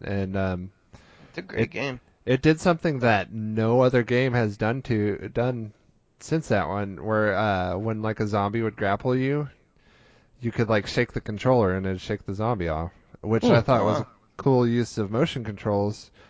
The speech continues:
Speaker 1: 'cause it was, like, it wasn't overly, you know, "Oh, do this." It was just, like, this little kinda tick, and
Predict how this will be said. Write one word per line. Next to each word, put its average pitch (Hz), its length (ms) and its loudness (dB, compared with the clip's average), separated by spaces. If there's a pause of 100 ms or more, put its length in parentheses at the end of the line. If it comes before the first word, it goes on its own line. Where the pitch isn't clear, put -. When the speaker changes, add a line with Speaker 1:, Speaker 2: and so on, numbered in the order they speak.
(140)
Speaker 1:
'cause 123 140 0
it 131 60 4
was, 127 180 0
like, 123 240 2
it 135 60 -2
wasn't 143 340 2
overly, 113 800 0 (540)
you 113 120 -2
know, 101 400 2 (260)
"Oh, 120 180 0
do 117 180 -2
this." 113 440 2
It 120 40 4
was 117 120 0
just, - 180 -6
like, 123 220 4
this 147 180 -4
little 156 180 2
kinda 147 460 2 (380)
tick, - 380 2
and 107 340 -8